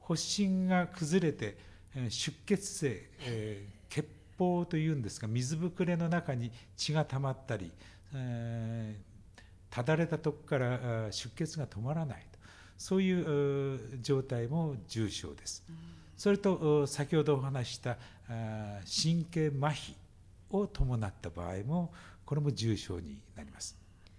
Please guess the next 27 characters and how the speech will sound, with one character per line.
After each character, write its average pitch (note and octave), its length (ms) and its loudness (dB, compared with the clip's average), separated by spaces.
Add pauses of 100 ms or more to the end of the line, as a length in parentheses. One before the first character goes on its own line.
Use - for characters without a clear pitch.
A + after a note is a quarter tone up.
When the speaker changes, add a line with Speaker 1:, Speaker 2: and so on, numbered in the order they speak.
(300)
Speaker 2:
通 G3 500 0
院 G3 300 0
で F#3+ 140 0
治 F#3 60 0 (260)
る G3+ 120 -2
も F#3 160 -2
の F#3 160 -2
ば F3 240 -8
か F#3+ 120 -8
り F#3 160 -4
で F#3 120 -8
は F3+ 140 -8
な F#3+ 160 -8
く、 F3+ 300 -8 (560)
重 F3+ 300 -6
症 F#3 280 -6
化 F3 200 -12
す - 160 -8
る - 120 -10
と、 - 120 -16
こ - 180 -12
れ G3+ 80 -12
は G3+ 140 -14
ま G#3 160 -16
た、 G#3 580 -8 (340)
あ F#3+ 120 0
の、 F#3+ 400 -2